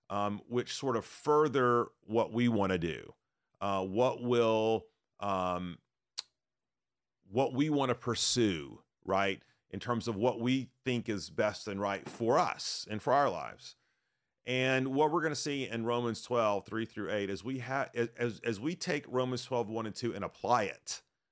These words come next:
okay, to who we are and our gifts and our resources and everything that we are,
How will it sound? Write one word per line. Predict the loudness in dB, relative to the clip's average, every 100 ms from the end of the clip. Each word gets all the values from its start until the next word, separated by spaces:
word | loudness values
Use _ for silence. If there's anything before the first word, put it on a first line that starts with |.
| -12
okay, | -6 -4 -4
to | -6 -4 -2 -2 -4 -8 _ _
who | 0 2
we | 4
are | 4 4 2
and | 0
our | -2
gifts | 2 2 2 -4 -4
and | 0
our | 2
resources | 2 0 0 -4 -4 -6 -6 -8 -10
and | -8 -8 -10 -16 _ -4
everything | -2 -2 -2
that | -4 -2
we | -2
are, | -2 -2 -4